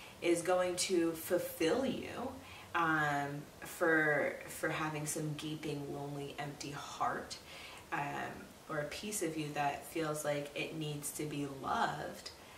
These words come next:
then you are going to be sadly mistaken when you wake up in a marriage that feels dead, uh, which we've experienced. Now, I will say the benefits of being married, um, are, are,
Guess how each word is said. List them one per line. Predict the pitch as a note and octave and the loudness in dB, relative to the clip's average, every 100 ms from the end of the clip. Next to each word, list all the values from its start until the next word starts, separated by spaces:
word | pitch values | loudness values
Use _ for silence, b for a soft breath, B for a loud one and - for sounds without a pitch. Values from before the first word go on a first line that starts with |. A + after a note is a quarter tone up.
| B B B - F#3 D#3+ | B B B -2 0 0
then | E3 E3 D#3+ D#3 D#3 | 2 2 4 2 4
you | F#3 | 8
are | F3 | 8
going | E3 E3 D#3+ | 6 2 0
to | E3+ | -2
be | D3+ | -2
sadly | C#3+ - D#3 F3+ - F3+ | -2 -2 0 0 0 0
mistaken | D#3+ D#3 - D#3 D#3 D3 D3 | 0 -2 -2 -4 -4 -6 -4
when | D3 | -4
you | D3 C#3+ | -4 -4
wake | D3 D3 C#3+ | -4 -4 -4
up | C#3+ | -6
in | C#3+ | -6
a | C#3+ | -6
marriage | C#3+ C#3+ C#3+ C#3+ - | -4 -4 -4 -4 -6
that | - - | -6 -6
feels | D#3 D3+ D3+ D3 | -6 -6 -8 -6
dead, | - - - - B B B B - | -4 -6 -8 -16 B B B B -4
uh, | D#3+ C#3 C#3 C3+ | 4 4 4 2
which | D#3 C#3+ - - C#3+ | -2 -2 -2 -4 -4
we've | D#3+ E3 D#3 | -2 -2 -2
experienced. | - - - C3 - - - - - - E3+ | -4 -4 -4 -8 -10 -12 -10 -8 -8 -8 -4
Now, | E3+ B2+ - - - - - - - - - - - F3+ | 0 0 -2 -12 -18 -20 -20 -20 -20 -20 -20 -18 -8 -4
I | |
will | E3+ G3+ A#3 | 0 2 2
say | - E3 D3+ D3+ - | 0 0 -2 -4 -4
the | |
benefits | D#3 - D#3+ E3+ - F3 E3+ | -4 -2 -2 -2 0 0 0
of | D#3+ | -2
being | E3+ D#3+ D#3+ | -2 -2 -2
married, | D3 D3+ D3 D3 D3 - B B B - | -2 -2 -2 -2 -6 -10 B B B -8
um, | - G#3 G#3 - G3 - - - - - | -4 -4 -6 -8 -10 -12 -16 -18 -12 -2
are, | D#3+ D#3 D3 - - | 2 4 2 0 -2
are, | D3+ C#3+ | -2 -2